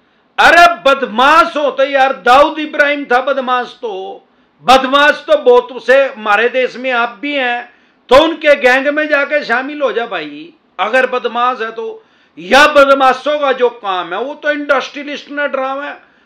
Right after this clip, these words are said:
वो तो पचास करोड़ मांगे हैं, वो तो पाँच सौ करोड़ मांगे हैं फिरौती के, या वैसे ही डरा के रंगदारी के पैसे मांगते हैं, तो वो काम कर ले। ये चवन्नी छाप जो है, इनका नाम चवन्नी छाप इसीलिए रखा,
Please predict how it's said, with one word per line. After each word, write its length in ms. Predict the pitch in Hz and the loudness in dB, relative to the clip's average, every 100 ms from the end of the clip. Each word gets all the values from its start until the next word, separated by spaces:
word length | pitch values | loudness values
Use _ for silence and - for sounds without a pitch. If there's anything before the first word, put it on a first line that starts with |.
| _ | _
वो 100 | 208 | -6
तो 160 | 220 285 - | 2 2 2
पचास 520 | 233 254 247 262 262 294 | -2 4 6 6 2 -6
करोड़ 280 | 285 277 | -2 0
मांगे 300 | 285 285 285 | -2 -4 -6
हैं, 120 | 294 277 | -6 -6
वो 120 | 277 | -4
तो 140 | 269 | -4
पाँच 360 | 262 196 196 202 | -4 -4 -4 0
सौ 160 | 254 | 0
करोड़ 300 | 262 262 254 | 2 0 -2
मांगे 300 | 254 254 254 | -4 -10 -10
हैं 260 | 269 262 185 _ | -12 -12 -18 _
फिरौती 460 | 185 220 220 247 226 | -4 -4 -4 -14 -14
के, 460 | 247 254 233 175 | -6 -4 -6 -6
या 120 | 196 | -6
वैसे 360 | 202 208 208 214 | -4 -4 -6 -8
ही 60 | 240 | -10
डरा 280 | 220 220 | -6 -6
के 220 | 226 220 220 - _ _ _ _ _ _ _ | -6 -12 -16 -18 _ _ _ _ _ _ _
रंगदारी 640 | 170 220 233 - 233 240 226 | 0 0 0 2 2 2 -4
के 100 | 240 | -10
पैसे 340 | 226 196 220 | -10 -12 -12
मांगते 420 | 233 233 233 - | -12 -12 -14 -18
हैं, 260 | 247 247 104 _ | -16 -18 -20 _
तो 60 | 120 | -16
वो 200 | 127 143 | -12 -10
काम 300 | 180 202 226 | -6 -6 -6
कर 140 | 233 | -14
ले। 200 | 226 247 247 _ _ _ _ 135 | -14 -16 -18 _ _ _ _ -20
ये 320 | 156 254 330 330 - | 0 4 4 2 -4
चवन्नी 460 | 247 247 262 320 311 | -2 -2 -2 -6 -6
छाप 460 | - 202 190 185 | -2 0 0 -2
जो 220 | 135 156 | -14 -14
है, 180 | 151 202 | -10 -8
इनका 300 | 277 302 247 | -8 -2 -2
नाम 380 | 220 208 240 277 - | 0 -2 -2 -4 -8
चवन्नी 440 | 214 214 233 262 302 | -6 -4 -4 -6 -8
छाप 380 | 302 208 202 202 | -8 -6 -8 -10
इसीलिए 480 | 175 180 151 156 143 | -18 -18 -18 -16 -14
रखा, 640 | 123 - 131 190 247 - | -14 -16 -8 -6 -6 -8